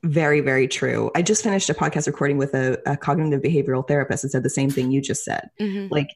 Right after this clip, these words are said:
Speaker 1: relationships have no bearing on your happiness. Your happiness has a bearing on your happiness.
Speaker 2: Mm-hmm.
Speaker 1: And funnily enough, I think your happiness does have a bearing on your relationship. I think, like, how
Speaker 2: Yes.
Speaker 1: happy you are dictates how,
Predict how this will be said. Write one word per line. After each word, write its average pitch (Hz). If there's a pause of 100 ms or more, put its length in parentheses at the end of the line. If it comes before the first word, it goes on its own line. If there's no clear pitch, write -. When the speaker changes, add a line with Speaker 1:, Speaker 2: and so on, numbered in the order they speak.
(220)
Speaker 1:
relationships 165
have 156
no 156
bearing 147
on 139
your 139
happiness. 151
Your 147
happiness 214
has 139
a -
bearing 123
on 123
your -
happiness. - (220)
Speaker 2:
Mm-hmm. 160
Speaker 1:
And 190 (340)
funnily 254
enough, 226
I -
think 226
your 208
happiness 196
does 220
have 180
a 170
bearing 208
on 175
your 165
relationship. 175 (520)
I 180
think, 175
like, 175
how 185
Speaker 2:
Yes. 190
Speaker 1:
happy 175
you 190
are 160
dictates 156
how, 151